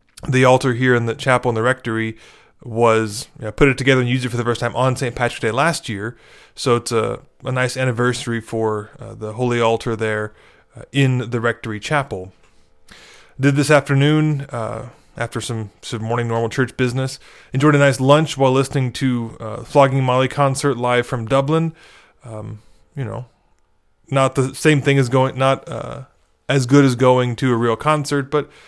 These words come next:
it was still pretty cool. And, uh, one day I'd like to do an episode about the, uh, Catholicity of the lyrics of, uh, Flogging Molly. Maybe you don't care about the band at all, something that I enjoy a lot.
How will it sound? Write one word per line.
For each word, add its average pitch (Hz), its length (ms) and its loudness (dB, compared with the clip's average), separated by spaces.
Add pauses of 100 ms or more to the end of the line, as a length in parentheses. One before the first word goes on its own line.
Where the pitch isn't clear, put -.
(120)
it - 60 -4
was 175 80 -2
still 190 120 2
pretty - 180 -4
cool. 117 300 -6 (440)
And, 143 220 -2
uh, 139 140 4
one 185 240 4
day 175 160 4
I'd 131 100 0
like 135 240 0
to 135 120 -6
do 113 500 -4 (320)
an 120 100 -2
episode 123 480 0
about 110 640 0 (100)
the, 110 540 -8
uh, 117 120 -14 (120)
Catholicity 143 760 2
of 117 120 -2
the 120 100 0
lyrics 127 540 0 (360)
of, 120 520 0
uh, 104 160 -8
Flogging 117 400 0
Molly. 101 380 -4 (300)
Maybe 113 260 -6
you 107 160 -8 (280)
don't 107 160 -6
care - 80 -2
about 107 140 -4
the 110 60 -8
band 104 180 -4
at 110 80 -2
all, 135 100 4
something 139 240 -2
that 117 100 -2
I 139 140 2
enjoy 117 380 0
a - 20 0
lot. 110 260 -2